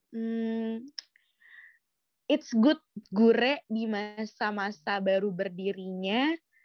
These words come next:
bisa mengalami ini dibanding misalnya udah besar, you name it lah,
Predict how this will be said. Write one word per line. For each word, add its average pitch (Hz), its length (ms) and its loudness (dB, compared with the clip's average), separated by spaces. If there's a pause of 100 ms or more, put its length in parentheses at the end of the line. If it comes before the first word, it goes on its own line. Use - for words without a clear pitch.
(720)
bisa 220 240 2
mengalami 220 560 0
ini 233 480 -2
dibanding 185 560 2
misalnya 214 320 0
udah 175 160 2
besar, 175 400 -4
you 196 80 -6
name 185 320 -8
it 196 80 -8
lah, 208 160 -4